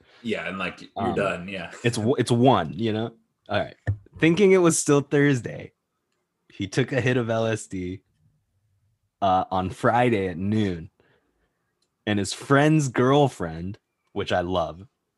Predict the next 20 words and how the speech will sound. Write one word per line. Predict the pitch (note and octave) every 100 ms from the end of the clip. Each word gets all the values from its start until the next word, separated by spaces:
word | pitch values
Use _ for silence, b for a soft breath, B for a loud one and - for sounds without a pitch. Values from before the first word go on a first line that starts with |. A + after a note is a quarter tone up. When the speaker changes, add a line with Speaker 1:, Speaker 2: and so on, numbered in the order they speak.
| -
Speaker 2:
his | G#2 A2+ A2
friend's | - C3 D3 D3+
girlfriend | A2+ - B2+ C3 - F#2+ F2 F2
reminded | F2+ F2 F2+ F#2+ F#2+
him | A2+ G#2+
at | E2
two | - A2
P | A2 A2+ F#2
M | E2+ F2
<laughs> |
that | G2+ C#3
he | A2+ D#3
was | A#2
scheduled | - - - C3+ A#2 B2 B2 A2+
to | B2
pitch | A2 A#2+ G2
Speaker 1:
Oh | F2
my | F#2+
Speaker 2:
that | E2+
Speaker 1:
God. | E2+ E2 E2+ E2 D#2+ D#2+ D#2+